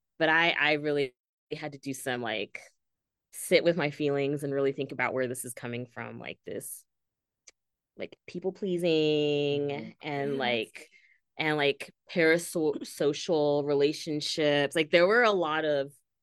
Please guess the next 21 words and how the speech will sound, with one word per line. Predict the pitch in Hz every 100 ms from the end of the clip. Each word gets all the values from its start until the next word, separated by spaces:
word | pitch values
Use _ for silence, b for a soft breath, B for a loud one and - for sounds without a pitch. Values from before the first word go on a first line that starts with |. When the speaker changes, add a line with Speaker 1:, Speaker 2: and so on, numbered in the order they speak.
| _ _ -
Speaker 1:
weird | 151 156 156 147 147
layers | 143 139 143 143
going | 139 135 131
on | 123 123
there, | 117 113 117 _ _ _ _ -
um, | 147 135 123 117 120 - _ _ _ _ _ _ _
which | 165 185
I | 208
suppose | - - 285 262
if | 165
I |
was | 147
still | - 147
doing | 147 135
fandom | 139 135 127 135
studies, | - 67 65
I | -
can | - 139
get | -
<laughs> |
into | 185 175 -